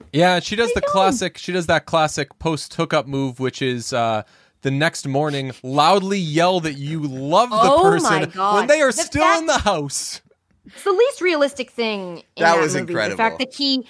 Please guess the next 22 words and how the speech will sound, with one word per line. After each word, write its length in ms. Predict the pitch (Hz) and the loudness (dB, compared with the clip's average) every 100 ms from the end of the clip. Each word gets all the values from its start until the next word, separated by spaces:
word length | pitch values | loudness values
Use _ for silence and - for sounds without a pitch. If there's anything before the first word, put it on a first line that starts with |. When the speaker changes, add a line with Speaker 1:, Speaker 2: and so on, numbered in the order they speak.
| - | -20
Speaker 2:
he 160 | - 330 | -2 -2
was 160 | 294 233 | -2 -4
listening 540 | 294 427 466 453 359 | -2 -2 -2 0 2
in 120 | 339 | 2
on 160 | 294 262 | 2 2
it 140 | 220 | 0
and 180 | 220 226 | 0 -2
had 300 | 196 349 403 | 0 -2 0
the 140 | 370 311 | 0 -2
right 560 | 196 185 214 277 311 | -4 -2 0 0 -2
reaction. 680 | 254 247 226 226 - 185 160 - | -2 2 2 0 -6 -10 -10 -6
I 100 | 226 | -2
don't, 260 | 277 311 302 | 0 0 0
I 80 | 254 | 0
mean, 140 | 254 240 | 2 2
I 140 | 294 | 0
believe 320 | 294 285 285 | -2 -4 -4
in 140 | 262 240 | -4 0
love 340 | 254 254 254 | 2 2 2
and, 160 | 208 196 | -4 -2
oh, 240 | 180 277 | 0 4
I 160 | 277 | 2